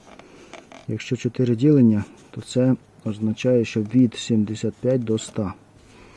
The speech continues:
І якщо три ділення, то це може бути вже практично там п'ятдесят два відсотка, наприклад.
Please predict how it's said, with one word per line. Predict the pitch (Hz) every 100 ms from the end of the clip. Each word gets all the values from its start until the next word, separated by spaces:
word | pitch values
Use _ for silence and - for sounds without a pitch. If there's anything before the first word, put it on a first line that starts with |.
| - - _ -
І | 110 104 95 -
якщо | 120 110 - - 107 98 - - _ -
три | 123 139
ділення, | 135 127 107 101 95
то | 104
це | -
може | 113 110 107
бути | 110 110
вже | 107 110 113 - _ _ -
практично | - 110 - 120 -
там | 110 110 104 - _ -
п'ятдесят | 113 - 120
два | 107 104 107
відсотка, | 101 - 101 - 98 - _ - -
наприклад. | 95 95 92 - -